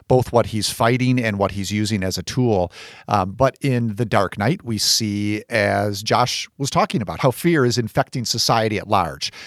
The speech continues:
and what the response is to that and how different people respond differently.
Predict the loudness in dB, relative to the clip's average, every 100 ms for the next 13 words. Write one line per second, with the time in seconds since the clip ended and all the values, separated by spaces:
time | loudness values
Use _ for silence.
0 | -16 -4 0 2 2 0 0 0 2 0
1 | 0 -2 2 2 2 0 0 -2 -2 -2
2 | 2 2 4 2 0 -2 -2 0 -2 -2
3 | -6 -2 -2 2 2 2 4 4